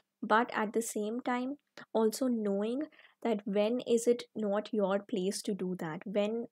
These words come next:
and I'm seeing this strongly in terms of connections, because we feel that just with our love and our efforts, we can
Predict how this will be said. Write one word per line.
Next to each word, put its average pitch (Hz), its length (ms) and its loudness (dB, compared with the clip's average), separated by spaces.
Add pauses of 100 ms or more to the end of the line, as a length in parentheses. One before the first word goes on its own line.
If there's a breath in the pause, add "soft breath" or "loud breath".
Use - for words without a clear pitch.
(120)
and 220 280 -6
I'm 220 160 0
seeing 262 240 -2
this 294 180 2
strongly 214 520 -2
in 240 100 0
terms 220 260 -2
of 240 180 -4
connections, 196 580 -4
because 214 380 -2
we 233 160 0
feel 220 440 2
that 208 320 -2 (420 loud breath)
just 233 320 2
with 240 180 2
our 208 380 0
love 190 400 -2
and 202 240 -2
our 190 260 -2
efforts, 196 480 -4
we 202 140 -4
can 196 460 -4